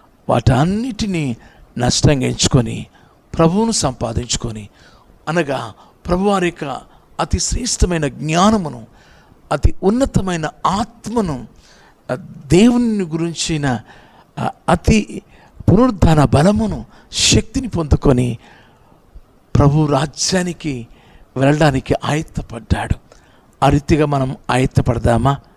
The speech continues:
అట్టి కృప దేవుడు మనకు అనుగ్రహించి ఆశీర్వదించును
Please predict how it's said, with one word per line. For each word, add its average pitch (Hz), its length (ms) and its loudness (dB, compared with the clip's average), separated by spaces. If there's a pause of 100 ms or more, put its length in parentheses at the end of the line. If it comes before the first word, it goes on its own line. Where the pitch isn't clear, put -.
(440)
అట్టి - 460 -4
కృప 107 640 0 (680)
దేవుడు 175 300 6
మనకు 151 360 -4
అనుగ్రహించి 143 840 0 (520)
ఆశీర్వదించును 156 960 2